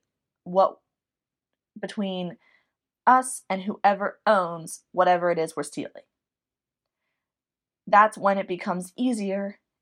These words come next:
and easier, and the less significant it begins to feel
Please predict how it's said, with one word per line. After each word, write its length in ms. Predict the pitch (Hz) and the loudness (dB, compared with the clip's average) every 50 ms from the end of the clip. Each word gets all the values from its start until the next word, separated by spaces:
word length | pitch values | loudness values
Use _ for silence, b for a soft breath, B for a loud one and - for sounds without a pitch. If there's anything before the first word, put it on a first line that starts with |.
| _ | _
and 120 | - 170 - - | -18 -18 -14 -10
easier, 640 | - 220 247 233 202 190 180 170 156 151 165 208 - _ _ _ _ _ _ _ _ _ _ _ _ _ _ _ _ _ _ _ _ _ _ _ - | -6 -4 -4 -2 -2 -2 -2 -2 -2 -4 -6 -10 -14 _ _ _ _ _ _ _ _ _ _ _ _ _ _ _ _ _ _ _ _ _ _ _ -6
and 160 | 208 196 190 | -4 -4 -2
the 60 | 190 | 0
less 300 | 190 196 190 202 - - - | 2 2 2 2 0 -4 -14
significant 720 | - - - 214 196 202 220 269 269 247 220 - - 175 - - | -8 -4 -4 -4 -2 -2 -2 -2 -2 -4 -6 -6 -6 -8 -8 -8
it 140 | 185 180 - - | -10 -10 -10 -12
begins 380 | 170 175 175 170 196 185 175 - | -12 -10 -8 -6 -6 -6 -6 -6
to 120 | - 180 180 | -8 -8 -10
feel 560 | - - - 202 196 165 - - - - | -10 -10 -8 -6 -4 -2 -2 -4 -6 -10